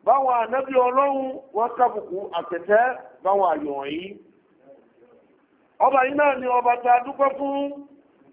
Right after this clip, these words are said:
Látara oore rẹ̀ lórí wa tó fún wa láǹfààní ọjọ́ òní, oníkìjímọ̀ òní ọba wa láyé, Ọlọ́run a dúpẹ́ fún ọ.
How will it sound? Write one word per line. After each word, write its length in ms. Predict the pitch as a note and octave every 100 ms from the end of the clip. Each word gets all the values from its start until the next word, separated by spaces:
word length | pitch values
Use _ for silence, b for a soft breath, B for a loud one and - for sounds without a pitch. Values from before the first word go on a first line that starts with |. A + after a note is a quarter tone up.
| _ _ _ _ _ -
Látara 480 | E3+ C4 C4 B3+ B3+
oore 240 | B3+ B3+
rẹ̀ 220 | B3+ A#3+ A3+
lórí 280 | B3 C#4 C4
wa 220 | B3+ B3+ B3 A#3+ A#3+
tó 120 | - B3+
fún 160 | B3
wa 100 | A#3+ A#3+
láǹfààní 600 | C4 C4 A3+ G#3+ G3+ A3
ọjọ́ 300 | A3+ A3+ C4
òní, 280 | A3+ G3+ A3 A#3 -
oníkìjímọ̀ 600 | G3+ A3+ A#3+ A3 A#3+ A#3
òní 180 | G#3+ G3
ọba 220 | G#3+ G#3
wa 140 | G3+ G3+
láyé, 280 | G#3+ G#3+ A3
Ọlọ́run 400 | G#3+ G3 A3 G3+
a 40 |
dúpẹ́ 300 | G3 A3 A3
fún 200 | A3 A3+
ọ. 160 | G#3 G3+